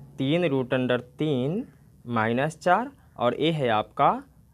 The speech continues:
तीन रूट under तीन माइनस चार, इसका गुणा करना है। तो क्या हो जाएगा?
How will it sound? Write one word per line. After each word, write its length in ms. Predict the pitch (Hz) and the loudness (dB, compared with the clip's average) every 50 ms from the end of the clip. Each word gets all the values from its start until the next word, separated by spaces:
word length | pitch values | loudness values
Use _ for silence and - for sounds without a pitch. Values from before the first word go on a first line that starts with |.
| _ _ _ - | _ _ _ -4
तीन 280 | 127 127 151 175 185 151 | -2 -2 0 0 0 -2
रूट 260 | 131 123 117 117 120 | -2 -2 -4 -4 -4
under 260 | 117 117 113 117 110 110 - - - | -4 -2 -2 -2 -4 -4 -10 -10 -6
तीन 420 | 147 143 123 110 113 139 180 233 - - - - - - - | -4 -4 -2 -2 -2 -4 -4 -8 -10 -12 -20 -20 -20 -14 -6
माइनस 420 | 107 98 95 101 104 117 139 135 - | -4 -4 -2 -2 -2 -4 -6 -6 -2
चार, 300 | - 170 175 208 - - - - - - - - | 0 0 2 0 0 -6 -18 -20 -20 -20 -20 -18
इसका 220 | 120 - - 113 104 | -16 -8 -4 -4 -4
गुणा 240 | 101 113 131 151 170 | -2 -2 -2 -2 -2
करना 260 | 170 185 175 175 180 190 | -2 -2 -4 -2 -4 -4
है। 180 | 185 202 226 277 - - - - _ - - _ | -4 -6 -8 -10 -12 -16 -20 -20 _ -20 -20 _
तो 80 | - - | -12 -2
क्या 120 | - 151 | 2 2
हो 120 | 131 117 110 | 2 2 2
जाएगा? 380 | 110 113 117 120 147 185 233 | 0 0 2 2 2 2 2